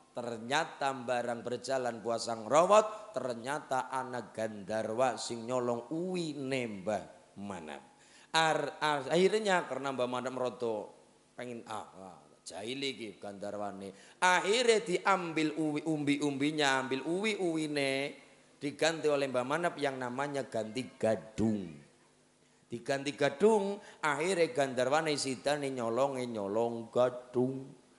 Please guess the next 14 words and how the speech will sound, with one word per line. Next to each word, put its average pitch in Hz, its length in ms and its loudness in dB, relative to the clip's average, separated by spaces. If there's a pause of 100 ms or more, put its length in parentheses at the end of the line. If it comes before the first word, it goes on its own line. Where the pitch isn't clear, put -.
(600)
Diambil 214 640 4
oleh 196 320 6
Gandarwane 170 640 6
gadung 156 400 0
tadi, 151 400 2
dimakan 165 480 2
oleh 156 160 4
Gandarwo, 190 640 6
tengah 190 400 6
wengi 226 240 4
Lirboyo 160 640 4
geger 143 560 6
angin 202 480 2
ribut. 214 640 6